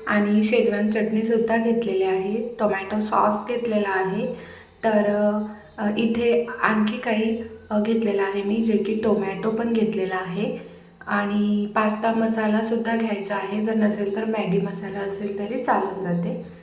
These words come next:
तर, अ, बघा आता परत एकदा सांगते, लसण, अद्रक, हिरवी मिरची, टोमॅटो, कॅप्सिकम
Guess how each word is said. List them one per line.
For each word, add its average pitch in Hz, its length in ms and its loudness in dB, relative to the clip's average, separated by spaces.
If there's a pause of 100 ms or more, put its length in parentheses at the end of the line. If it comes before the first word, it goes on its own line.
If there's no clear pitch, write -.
(500)
तर, 214 120 2
अ, 208 480 0
बघा 220 240 0
आता 226 540 0 (260)
परत 240 240 2
एकदा 220 300 2
सांगते, 214 440 -2
लसण, 214 460 0
अद्रक, 214 360 2 (100)
हिरवी 208 320 0
मिरची, 208 560 -2
टोमॅटो, 202 720 0
कॅप्सिकम 202 560 -4